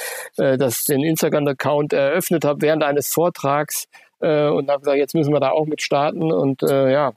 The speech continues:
das, äh, war damals der richtige Weg. Und, äh, Facebook sind wir schon,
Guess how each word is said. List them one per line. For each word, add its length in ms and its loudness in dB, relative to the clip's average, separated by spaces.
das, 340 -2
äh, 180 2
war 240 2
damals 380 0
der 120 2
richtige 380 0
Weg. 280 2
Und, 300 0
äh, 160 2
Facebook 400 -2
sind 160 0
wir 100 2
schon, 360 0